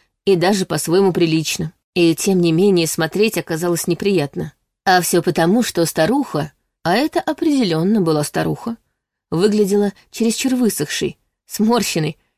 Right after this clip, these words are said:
как забытое на земле яблоко по весне. При этом Олегу доводилось выезжать на мумии. Порой одиноких людей не искали так долго,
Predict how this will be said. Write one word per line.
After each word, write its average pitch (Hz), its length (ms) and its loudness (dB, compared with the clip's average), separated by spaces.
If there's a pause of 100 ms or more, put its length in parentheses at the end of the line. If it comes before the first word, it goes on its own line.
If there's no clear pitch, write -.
(140)
как 180 160 -2
забытое 208 520 2
на 208 100 4
земле 196 380 4
яблоко 165 520 0
по 151 100 -4
весне. 160 420 -2 (540)
При 165 180 0
этом 240 320 2
Олегу 190 420 0
доводилось 170 640 0
выезжать 160 400 0
на 156 140 0
мумии. 156 420 0 (840)
Порой 294 280 0
одиноких 247 460 -2
людей 208 440 0 (180)
не 202 140 2
искали 269 320 0
так 233 320 -2
долго, 196 400 -2